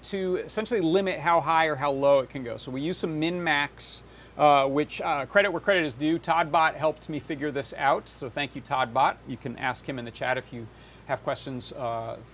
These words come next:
f-, about this and details on this. Um, but you can see it in use, uh, let's see, right here. So the midi values of mode,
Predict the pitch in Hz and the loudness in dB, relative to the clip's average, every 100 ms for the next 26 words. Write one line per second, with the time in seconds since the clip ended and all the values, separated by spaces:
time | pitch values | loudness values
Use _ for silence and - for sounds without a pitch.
0 | - - - 139 120 117 127 120 - 110 | -20 -20 -14 -4 -2 -2 -4 -12 -12 -12
1 | 107 107 139 - 123 117 113 113 120 151 | -14 -10 -10 -4 -4 -4 -6 -8 -10 -12
2 | - - - - - 135 131 131 131 - | -16 -20 -20 -6 4 8 8 4 -2 -12
3 | - - 135 151 151 143 - - 160 151 | -20 -16 0 4 4 2 -6 -12 -10 -8
4 | 143 - 208 214 196 185 160 139 160 185 | -8 -8 -2 0 2 0 -4 -4 -2 -2
5 | 180 - - - 147 135 135 131 131 143 | -2 -6 -8 -4 0 2 4 2 0 -4
6 | - - 151 131 143 170 156 - 165 143 | -6 -2 -2 0 2 2 0 -4 -2 -2
7 | - 143 139 127 - - - - 143 143 | -2 0 2 0 -8 -20 -20 -10 -6 2
8 | 175 202 156 165 165 180 165 147 147 113 | 2 2 4 6 6 4 0 -4 -4 -6
9 | 147 165 180 135 131 135 | -2 2 4 2 0 -8